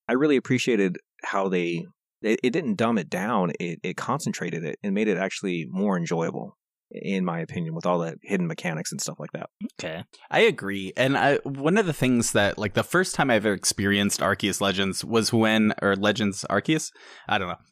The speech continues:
Speaker 3: Um, was when I was watching a stream of our good friends Bad Elephant Gaming. And I think it was Tom who was playing the game, and he was going ham. Like, he
Speaker 1: Mm-hmm.
Speaker 3: was looking at all of the different,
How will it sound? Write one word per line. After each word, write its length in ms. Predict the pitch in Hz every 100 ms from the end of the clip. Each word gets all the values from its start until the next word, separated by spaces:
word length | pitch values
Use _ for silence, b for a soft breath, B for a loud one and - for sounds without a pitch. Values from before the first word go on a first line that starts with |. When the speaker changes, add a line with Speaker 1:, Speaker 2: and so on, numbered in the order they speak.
| -
Speaker 3:
Um, 400 | 123 120 107 104
was 280 | 110 127 113
when 260 | 120 123 131
I 120 | 113
was 180 | 110 101
watching 460 | 104 120 - 165
a 20 | 139
stream 720 | - - 110 98 92 90 104 _ _ _
of 240 | 107 110 98
our 460 | 107 107 104 104
good 200 | 110 120
friends 360 | - 117 113 107
Bad 280 | - 110 104
Elephant 380 | 104 107 107 104
Gaming. 360 | 95 90 92 92 _ B B B -
And 380 | 113 107 104 85
I 120 | 104
think 240 | - 170
it 60 | 247
was 180 | 240 -
Tom 400 | - 196 196 139
who 120 | 135
was 120 | 123
playing 260 | - 143 139
the 60 | 110
game, 300 | 110 117 101
and 100 | 95
he 140 | 151
was 220 | 196 147
going 420 | - 110 104 92 - _ _ _ _
ham. 540 | - - 104 85 67 - _ _ -
Like, 160 | 117 117
he 140 | -
Speaker 1:
Mm-hmm. 80 | 160
Speaker 3:
was 180 | 139 -
looking 340 | 127 143 135
at 120 | 120
all 200 | 110 120
of 140 | 120 110
the 100 | 113
different, 460 | 120 - 110 92